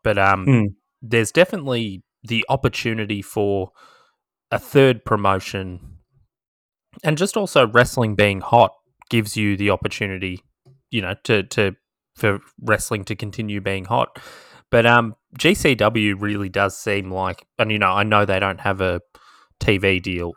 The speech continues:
Speaker 1: and that puts them behind Impact or various other people, but, um, you know, they just had Jeff Jarrett rock up. Uh, Scotty Too Hotty had a <laughs> match there.
Speaker 2: Oh,
Speaker 1: But, you know,
Speaker 2: really? Wow.
Speaker 1: Matt Cardona was their champion a minute ago. There's sort of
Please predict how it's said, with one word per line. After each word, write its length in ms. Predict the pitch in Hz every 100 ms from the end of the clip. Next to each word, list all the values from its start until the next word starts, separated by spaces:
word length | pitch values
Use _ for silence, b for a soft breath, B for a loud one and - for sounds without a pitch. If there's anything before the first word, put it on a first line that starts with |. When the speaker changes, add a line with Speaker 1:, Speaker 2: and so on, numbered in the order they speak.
| -
Speaker 1:
and 120 | 95
that 160 | 92 -
puts 200 | 107 -
them 160 | 98
behind 600 | 90 90 101 92 90 87 - _ _ _ _ _ _ _ 123
Impact 560 | 101 - 90 - -
or 220 | 110 95 90
various 420 | 92 87 90 -
other 200 | 95 98
people, 360 | 101 92 98 90
but, 140 | 98 98
um, 320 | 95 95 90 _ b b b b _
you 80 | 107
know, 80 | 95
they 80 | 123
just 140 | 175
had 180 | 165 117
Jeff 260 | 131 131 -
Jarrett 460 | 95 107 139 -
rock 240 | 92 87 -
up. 300 | 90 - - b b b -
Uh, 100 | 101
Scotty 400 | - - 147 165
Too 240 | - 120
Hotty 340 | - 123 151
had 140 | 110 98
a 60 |
<laughs> 0 |
match 400 | 101 - - - -
there. 400 | - 139 120 - B B 147 127
Speaker 2:
Oh, 120 | 143 160
Speaker 1:
But, 80 | -
you 80 | -
know, 80 |
Speaker 2:
really? 200 | 202 190
Wow. 340 | - 127 165 - _ _
Speaker 1:
Matt 280 | 135 139 -
Cardona 500 | - 113 107 127 131
was 180 | 98 -
their 120 | 107
champion 480 | - 110 92 104 101
a 60 |
minute 260 | 101 98 95
ago. 380 | 101 101 98 107 b b b b -
There's 140 | 120
sort 140 | -
of 100 | 156